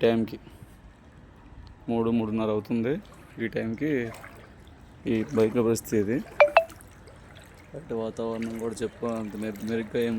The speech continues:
లేదు. బైకులు బాగు చేయించాలి, ఇల్లు కడుక్కోవాలి. మొన్న కడిగాము, మళ్ళీ వాటర్ వచ్చినాయి,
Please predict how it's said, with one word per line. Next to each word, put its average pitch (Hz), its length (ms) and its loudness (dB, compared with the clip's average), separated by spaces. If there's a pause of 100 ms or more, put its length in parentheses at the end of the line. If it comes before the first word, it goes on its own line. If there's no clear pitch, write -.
లేదు. 104 220 -2 (1400)
బైకులు 110 340 4
బాగు 107 180 8
చేయించాలి, 107 520 2 (2250)
ఇల్లు 104 120 4 (100)
కడుక్కోవాలి. 110 600 6 (280)
మొన్న 110 120 4 (120)
కడిగాము, 120 360 6 (280)
మళ్ళీ 117 280 6
వాటర్ 117 280 8
వచ్చినాయి, 123 300 -2